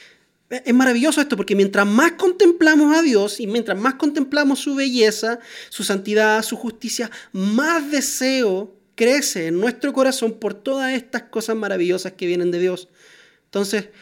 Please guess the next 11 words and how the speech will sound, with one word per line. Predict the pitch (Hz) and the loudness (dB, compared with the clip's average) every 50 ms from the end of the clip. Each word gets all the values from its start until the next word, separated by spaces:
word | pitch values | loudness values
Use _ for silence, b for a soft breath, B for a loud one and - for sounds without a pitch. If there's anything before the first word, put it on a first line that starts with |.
| b b b b _ | b b b b _
¿cómo | - 311 302 330 339 | 2 4 4 4 4
podemos | 339 311 285 285 294 277 277 285 | 4 4 4 4 4 4 2 2
saber | - 269 262 262 269 262 247 208 - - - _ _ _ _ _ _ _ _ _ _ _ _ _ _ _ _ _ _ _ _ _ | 2 2 4 4 6 4 4 2 -2 -12 -20 _ _ _ _ _ _ _ _ _ _ _ _ _ _ _ _ _ _ _ _ _
si | - - - 214 | -10 -4 0 2
verdaderamente | 202 202 202 202 202 220 220 220 226 233 233 226 - 233 226 | 4 4 4 6 6 6 6 6 6 4 4 4 2 2 4
hemos | 220 226 214 202 | 4 4 4 2
entrado | 208 202 196 - 233 240 247 269 269 262 | 2 -2 0 2 2 4 4 4 4 2
al | 254 240 | 2 4
reino | 247 240 247 240 240 | 4 2 4 4 2
de | 233 226 220 | 4 4 4
Dios, | 220 226 220 208 196 185 - - - | 4 4 2 2 0 -2 -6 -10 -14